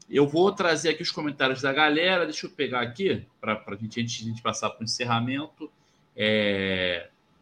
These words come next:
Pichote zero treze, show de bola, live pesada, guerreiros tricolores sendo representados.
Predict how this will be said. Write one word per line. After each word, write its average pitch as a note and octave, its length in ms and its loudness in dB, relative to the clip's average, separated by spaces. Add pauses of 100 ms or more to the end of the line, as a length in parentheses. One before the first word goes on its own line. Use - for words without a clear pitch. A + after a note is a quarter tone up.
(640)
Pichote G#3+ 520 8
zero G#3 240 4
treze, B2+ 520 2
show E3+ 220 -2
de E3+ 120 -2
bola, C3+ 360 4
live D3 280 4
pesada, C#3+ 840 4 (580)
guerreiros C3 460 6
tricolores C#3+ 460 0
sendo C#3+ 220 -4
representados. C3+ 840 -4